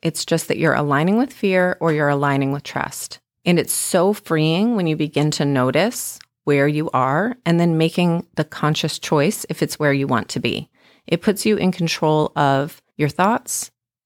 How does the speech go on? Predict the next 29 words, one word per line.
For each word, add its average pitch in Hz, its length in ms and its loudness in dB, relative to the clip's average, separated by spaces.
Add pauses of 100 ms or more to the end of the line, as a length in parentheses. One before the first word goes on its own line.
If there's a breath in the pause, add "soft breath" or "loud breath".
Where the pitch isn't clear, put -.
(260)
and 165 100 2
your 156 140 2
thoughts - 460 -2
create 151 580 -2
your 160 160 2
life, - 500 -2 (220)
because 175 400 0
your 165 100 2
thoughts 190 440 0
are 185 40 0
creating 160 340 2
how 156 120 0
you 143 160 0
act, - 480 -4 (420)
and 156 140 0
how 160 80 0
you 160 200 0
act 139 280 -2
is 143 80 -6
creating 127 340 -2
your 131 120 -2
life. - 480 -4 (160)
And 160 180 2
so 170 260 2
when 170 360 4
you 226 120 2
choose 170 440 -2
to - 160 -2
align 147 680 2